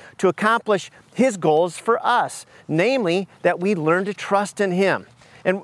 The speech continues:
and how do we, how do we learn how to trust? Well, you gotta have a reason to trust, right? It's just like, how, how do you learn how to love someone?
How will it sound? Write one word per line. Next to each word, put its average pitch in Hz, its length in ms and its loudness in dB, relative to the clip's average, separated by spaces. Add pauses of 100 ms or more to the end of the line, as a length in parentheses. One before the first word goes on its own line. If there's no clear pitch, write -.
and 220 160 0
how 214 220 0
do 302 100 0
we, 277 300 0
how 233 140 2
do 254 40 0
we 240 120 2
learn 226 180 2
how 220 120 0
to 233 100 0
trust? 254 480 -4 (240)
Well, 165 100 4
you 180 100 -2
gotta 202 220 2
have 208 340 0 (160)
a 160 60 2
reason 180 500 0
to 165 80 0
trust, - 520 -4
right? 165 340 2 (140)
It's 196 140 2
just 226 200 0
like, 214 220 0
how, 208 180 2
how - 220 0
do 226 80 -2
you 220 100 2
learn 208 220 0
how 208 80 2
to 202 80 0
love 190 200 2
someone? 226 460 -2